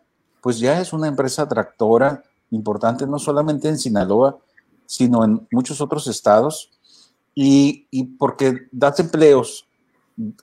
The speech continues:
eh, contratas servicios a otras empresas.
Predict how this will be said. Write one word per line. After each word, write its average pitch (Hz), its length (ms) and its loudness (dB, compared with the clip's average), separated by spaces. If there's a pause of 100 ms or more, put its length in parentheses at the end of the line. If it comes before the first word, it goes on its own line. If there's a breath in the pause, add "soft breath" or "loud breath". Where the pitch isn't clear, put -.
(260)
eh, 113 640 2 (280)
contratas 135 440 2
servicios 127 800 -2
a 104 160 2
otras 113 400 0
empresas. 127 560 -2